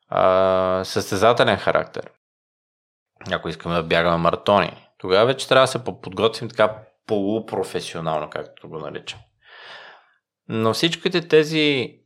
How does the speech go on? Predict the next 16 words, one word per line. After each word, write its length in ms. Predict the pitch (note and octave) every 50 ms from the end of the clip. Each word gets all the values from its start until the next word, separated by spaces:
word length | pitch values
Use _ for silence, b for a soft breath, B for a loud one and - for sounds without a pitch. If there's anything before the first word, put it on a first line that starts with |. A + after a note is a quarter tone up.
| _ _ _ -
а, 640 | - - A2 G#2 G2+ G2 F#2+ F#2 F#2 F#2 F2+ F#2 F2+ - _ _ _ _ _ _ _ _ _ _ _ _ _ _ _ _ _ _ _
подобрения, 600 | - G#2+ F#2+ G2 F2 D#2+ G2 G2+ G#2+ A2+ A2 -
които 200 | - G#2+ G2 -
съществуват 800 | - - F#2+ - - - - - - E2+ D2+ D2+ D#2+ - - - - - _ _ _ _ _ _ _ _ _ _ _ _ _ _ _ _ _ _ _
и 80 | G2 F#2
които 240 | - A2 F2 - F#2
бихме 300 | F2 G2+ F2+ - - G2+
могли 300 | F#2+ F#2 F2 E2+ F#2 F#2
да 60 | F2+
ги 80 | F2 F2
наречем 600 | E2+ E2 E2+ - - F2 E2 E2 D#2+ D#2+ D#2 D2 - _ _ _
екстремуми, 760 | - F2+ F2+ - - - - E2 D#2+ D#2 D2 D#2 - - - G3 - _ _ B B B B B B B B B B B B B B B B _ _ _ _ _ _ _ - - _ _ _ -
първо 200 | D3+ D3+ D3+ D3+
трябва 180 | D3 D3 C#3+
да 120 | C#3 C3+ -
сме 260 | - C3+ B2+ A#2+